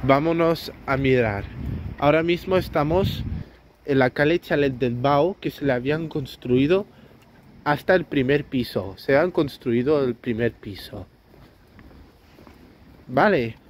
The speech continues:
Y vámonos a ver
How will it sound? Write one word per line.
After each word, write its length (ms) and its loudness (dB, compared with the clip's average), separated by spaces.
Y 60 -2
vámonos 540 0
a 100 2
ver 240 2